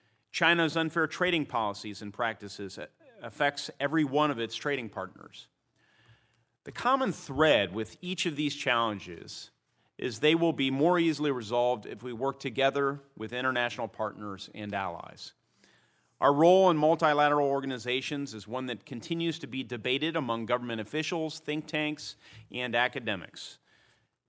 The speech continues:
And while this debate is very important, we cannot lose sight of the ch-, changing landscape at the United Nations and other multilateral organizations, where the United States and our allies are at risk of ceding moral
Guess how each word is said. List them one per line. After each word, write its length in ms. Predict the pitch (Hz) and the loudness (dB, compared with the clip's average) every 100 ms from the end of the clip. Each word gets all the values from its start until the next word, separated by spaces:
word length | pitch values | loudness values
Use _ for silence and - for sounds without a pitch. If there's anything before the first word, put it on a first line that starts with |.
| - | -8
And 100 | 131 | 4
while 180 | 139 143 | 6 6
this 260 | 165 180 | 4 2
debate 320 | 160 135 156 | 0 2 2
is 140 | 147 110 | 0 0
very 220 | 143 135 | 2 2
important, 640 | 113 - - - 117 110 - | -2 2 2 2 -6 -10 -12
we 100 | 131 | -12
cannot 420 | 147 147 180 170 | -2 2 2 2
lose 240 | 156 143 - | 0 -2 -2
sight 280 | 127 123 123 | -2 -2 -2
of 100 | 104 | -6
the 80 | |
ch-, 200 | 107 - - | -10 -12 -12
changing 520 | - 156 151 147 123 | -4 -4 -2 -6 -6
landscape 580 | 127 147 156 - 151 151 | -4 -4 -4 -6 -8 -8
at 60 | 110 | -10
the 80 | |
United 360 | 117 120 139 127 | -6 -2 -2 -2
Nations 580 | 110 107 113 107 107 - _ 113 - | -4 -6 -8 -12 -12 -18 _ -20 -10
and 240 | 131 135 - | -6 -4 -4
other 320 | 131 127 123 | -4 -4 -4
multilateral 800 | 113 113 117 107 101 98 98 92 | -4 -4 -2 -2 -2 -4 -6 -8
organizations, 880 | 104 101 92 95 95 - - - - _ _ _ _ _ _ _ - - _ _ _ | -10 -10 -12 -8 -10 -10 -16 -20 -20 _ _ _ _ _ _ _ -20 -20 _ _ _
where 140 | 123 123 | -6 -2
the 80 | |
United 360 | 135 147 180 175 | 2 4 4 2
States 380 | - 165 160 160 | 2 0 0 0
and 60 | |
our 140 | 143 131 | 2 4
allies 520 | 135 147 143 143 - - | 6 4 4 2 -4 -6
are 140 | 113 | -4
at 100 | 101 | -4
risk 340 | 107 143 147 123 | 0 -2 -2 -8
of 120 | 101 | -8
ceding 360 | - 139 127 | -6 -4 -2
moral 540 | 113 123 156 202 233 | 0 2 4 2 0